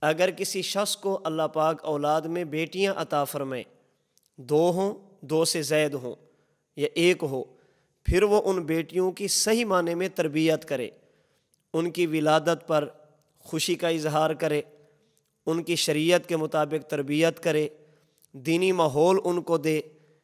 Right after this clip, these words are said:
پھر اچھے طریقے پر ان کو رخصت کرے، قیامت کے دن اللہ پاک اسے صرف جنت نہیں دیں گے،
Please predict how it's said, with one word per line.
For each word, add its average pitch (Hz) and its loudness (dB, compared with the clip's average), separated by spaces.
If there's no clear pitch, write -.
پھر 156 -6
اچھے 208 4
طریقے 180 0
پر 160 0
ان 156 -4
کو 147 -4
رخصت 147 -4
کرے، 147 0
قیامت 165 0
کے 160 -2
دن 156 -4
اللہ 147 0
پاک 156 0
اسے 160 -4
صرف 160 -6
جنت 165 -4
نہیں 196 -2
دیں 151 -2
گے، 123 -8